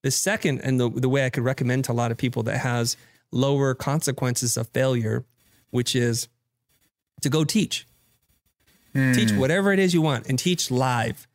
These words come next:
Speaker 1: and facilitate and see what happens. And so what happens is we think the teacher teaches, but the teacher's just learning.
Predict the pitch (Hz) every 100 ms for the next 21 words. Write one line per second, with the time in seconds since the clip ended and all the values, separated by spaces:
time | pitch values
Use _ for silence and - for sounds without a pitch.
0 | _ _ _ _ - 120 - 127 - 156
1 | 123 - 117 - - - 127 - 170 147
2 | 123 127 123 110 104 - - _ _ -
3 | _ - 127 151 151 165 208 196 151 131
4 | 131 143 175 156 123 - 208 208 123 127
5 | 117 120 117 120 113 185 180 120 113 120
6 | - 120 127 110 98